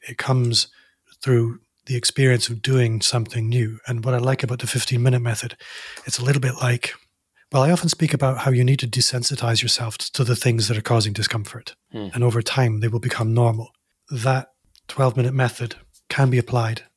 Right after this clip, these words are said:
Speaker 1: to pretty much anything that's causing you a block, which I guess is the whole premise of the method, I, I'm assuming.
Speaker 2: Yeah, that was what it was for, for me, right? I didn't think about it at the time, but when I'm creating,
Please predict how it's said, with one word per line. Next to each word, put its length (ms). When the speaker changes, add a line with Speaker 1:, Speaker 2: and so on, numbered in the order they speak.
Speaker 1:
to 80
pretty 460
much 340
anything 480
that's 160
causing 380
you 180
a 100
block, 540
which 180
I 40
guess 240
is 220
the 140
whole 500
premise 380
of 100
the 80
method, 340
I, 120
I'm 140
assuming. 400
Speaker 2:
Yeah, 120
that 160
was 160
what 140
it 100
was 220
for, 380
for 160
me, 360
right? 260
I 140
didn't 260
think 220
about 220
it 60
at 40
the 80
time, 340
but 80
when 120
I'm 180
creating, 800